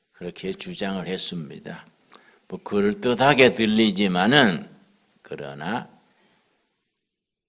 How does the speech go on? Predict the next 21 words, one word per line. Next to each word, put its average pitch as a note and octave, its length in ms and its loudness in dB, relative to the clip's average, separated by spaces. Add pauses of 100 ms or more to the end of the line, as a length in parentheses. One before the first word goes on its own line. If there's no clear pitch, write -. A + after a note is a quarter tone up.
(160)
부활 G#3 540 -2
신앙이 A3 720 -2
역사적인 A3 840 0
사건으로 C4 1000 -2
우리가 G3 400 2
받아들이지 D3 920 -4
않으면 D#3+ 680 -6 (760)
기독교 G3+ 560 0
신앙은 F#2 800 -8
허공에 F3+ 640 -6
떠 - 180 -2
있는 F#3+ 400 -2
겁니다. D2+ 500 -12 (720)
허구 F#3+ 600 -4
위에 C4+ 380 -4
떠 D2+ 180 -10
있는 A#2 400 -4
거지요. D#2 480 -14 (180)
그래서 D3 240 -12
사도 G2 380 -2
바울이 A2+ 600 4